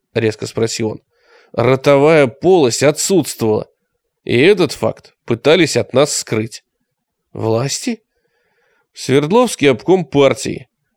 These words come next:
Официально было заявлено, что после смерти тело ее изувечили хищные звери, например, лиса. Она могла откусить язык. Но Возрожденный с этой версией был не согласен.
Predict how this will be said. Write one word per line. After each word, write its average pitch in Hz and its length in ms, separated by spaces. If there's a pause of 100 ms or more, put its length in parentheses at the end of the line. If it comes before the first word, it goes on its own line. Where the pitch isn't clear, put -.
Официально 196 600
было 156 300
заявлено, 175 680
что 131 180
после 160 360
смерти 156 560
тело 196 360
ее 151 320
изувечили 143 640
хищные 165 540
звери, 107 460 (440)
например, 190 560 (160)
лиса. 170 420 (380)
Она 139 280
могла 147 320
откусить - 480
язык. 107 380 (500)
Но 123 260
Возрожденный 139 880
с - 120
этой 151 280
версией 123 500
был 131 240
не 151 160
согласен. 160 720